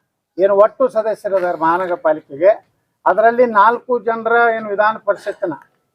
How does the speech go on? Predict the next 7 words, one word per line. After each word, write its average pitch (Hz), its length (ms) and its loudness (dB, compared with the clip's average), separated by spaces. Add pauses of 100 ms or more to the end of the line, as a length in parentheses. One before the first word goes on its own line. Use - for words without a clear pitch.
(420)
ಅಕ್ರಮವಾಗಿ 240 720 2
ಇವತ್ತೇನು 214 420 -8
ಸೇರ್ಪಡೆ 214 340 -6
ಮಾಡುವಂಥದ್ದಾಗಿದೆ, 175 680 -4 (100)
ಅದನ್ನು 196 280 -6 (120)
ಕೋರ್ಟು, 214 380 4 (1000)
ಸರ್ವೋಚ್ಚ 233 360 4